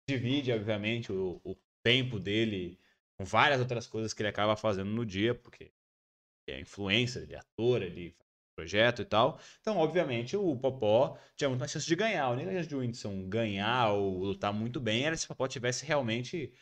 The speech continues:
muito destreinado, muito velho, que não, não é o caso, apesar de ele tá velho, ele não tá velhão, né? Então,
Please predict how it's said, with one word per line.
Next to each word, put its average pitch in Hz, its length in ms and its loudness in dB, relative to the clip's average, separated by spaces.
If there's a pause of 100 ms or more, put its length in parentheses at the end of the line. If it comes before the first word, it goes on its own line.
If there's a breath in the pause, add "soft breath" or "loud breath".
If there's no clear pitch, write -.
(400 soft breath)
muito 175 320 4
destreinado, 104 1120 0
muito 135 400 0
velho, 104 520 0
que 156 140 -8
não, 202 160 -4
não 185 480 -2
é 156 80 8
o 170 80 8
caso, 135 380 4
apesar 127 220 0
de 113 60 0
ele 107 60 -4
tá 131 160 -2
velho, 120 300 2
ele 151 140 0
não 180 140 -8
tá 160 200 0
velhão, 131 480 2
né? 98 100 -4
Então, 98 540 -4